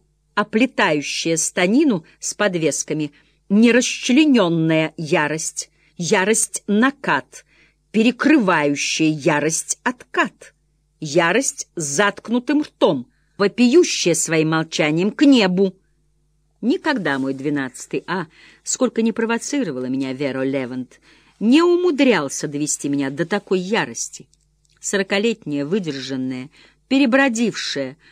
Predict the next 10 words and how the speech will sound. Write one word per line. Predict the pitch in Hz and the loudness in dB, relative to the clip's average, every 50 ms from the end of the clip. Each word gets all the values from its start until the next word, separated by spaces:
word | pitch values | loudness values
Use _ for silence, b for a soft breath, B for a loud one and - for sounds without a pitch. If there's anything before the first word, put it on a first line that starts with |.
| b b b | b b b
выталкивающая | - 165 220 269 - - - 277 254 226 214 - - - 220 202 220 214 202 - - - - 214 | -2 0 0 0 0 0 0 0 0 0 -2 -4 -4 -4 -2 0 0 -2 -2 -4 -2 0 0 0
пробку | 214 - - 208 190 196 190 151 - - - - - | 0 -2 -4 -2 2 2 2 2 0 -4 -8 -6 -6
ярость, | 170 165 156 170 151 123 107 110 - - - - - - - _ _ _ _ | -4 -2 0 0 0 0 -4 -6 -8 -8 -8 -8 -10 -14 -20 _ _ _ _
ибо | 160 165 151 160 160 - - | -10 -6 -4 -4 -6 -4 -6
это | 175 160 - - 160 | -8 -6 -6 -6 -4
должно | 160 180 180 175 175 - - 196 226 226 165 | -2 0 0 0 0 0 2 4 4 4 4
выйти | 127 135 113 - - - 135 | 2 -2 -8 -8 -10 -8 -8
наружу. | 131 131 131 127 120 107 98 - 104 B B B B B B | -8 -8 -8 -10 -12 -14 -14 -18 -20 B B B B B B
Ярость | 160 151 151 185 165 165 180 202 208 - - | -4 0 0 2 2 2 0 -2 -2 -6 -6
чернила, | - - 277 262 233 254 277 277 226 160 127 113 104 | -2 0 0 2 4 6 6 6 4 2 0 -6 -12